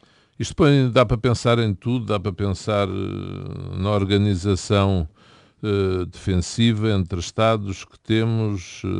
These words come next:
nas organizações militares, na política externa europeia, eh, na cooperação entre serviços de informações, dentro dos Estados e entre es-, Estados, eh, porque, hum,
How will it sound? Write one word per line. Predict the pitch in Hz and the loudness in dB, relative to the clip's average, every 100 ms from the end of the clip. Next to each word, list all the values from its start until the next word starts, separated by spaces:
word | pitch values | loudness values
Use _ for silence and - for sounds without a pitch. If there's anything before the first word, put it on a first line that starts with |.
| 92 | -2
nas | 95 90 | -2 0
organizações | 98 98 101 92 87 - 90 | 2 4 4 2 -2 -2 0
militares, | 92 92 90 82 113 110 110 95 95 | 0 0 -2 -2 0 2 2 -2 -4
na | 90 92 92 92 90 - | -4 -2 -2 0 -2 -6
política | - 101 92 - 85 92 87 | -6 -2 -2 -4 -6 -2 -2
externa | 82 - 101 95 90 | -4 -2 0 2 0
europeia, | 92 90 85 - 113 113 113 107 - _ _ - _ _ | -4 -4 -6 -2 0 2 0 -2 -6 _ _ -20 _ _
eh, | 98 98 | -4 -2
na | 92 95 | 0 -2
cooperação | - 101 107 98 - 107 98 | -2 2 4 4 6 6 6
entre | 90 98 | 4 2
serviços | 90 - 98 82 107 - - | 0 2 4 6 4 2 0
de | 95 | 4
informações, | 90 - 95 92 - 110 120 120 117 101 - | 6 6 6 6 4 6 8 8 6 4 4
dentro | 90 110 101 95 | 8 8 8 6
dos | 92 90 | 6 4
Estados | - 113 110 104 92 80 | 6 8 10 8 2 2
e | 92 107 | 6 8
entre | 107 90 92 | 6 6 4
es-, | 85 - - - - - | 4 0 -6 -10 -14 -14
Estados, | - - 107 113 113 117 107 - - - - - _ - | -10 2 6 6 6 2 0 -8 -20 -20 -20 -20 _ -6
eh, | 104 98 92 92 95 95 95 131 - - | -2 -2 -2 -4 -6 -8 -10 -10 -12 -8
porque, | 110 95 - - 107 104 98 95 | -6 -4 -8 -4 0 2 2 0
hum, | 90 90 87 | 0 0 0